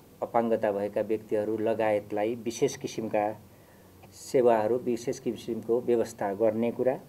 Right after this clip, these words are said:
हाइजिन किट, फर्स्ट एडको किटहरूको व्यवस्थापन गर्ने कुरा,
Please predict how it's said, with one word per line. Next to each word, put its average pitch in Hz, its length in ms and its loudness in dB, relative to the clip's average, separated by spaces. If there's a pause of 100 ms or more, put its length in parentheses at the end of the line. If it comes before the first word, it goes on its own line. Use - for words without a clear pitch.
(920)
हाइजिन 123 360 4
किट, 131 320 0
फर्स्ट - 380 0
एडको 123 280 2
किटहरूको 107 600 -2
व्यवस्थापन 117 640 0
गर्ने 113 300 0
कुरा, 123 280 -4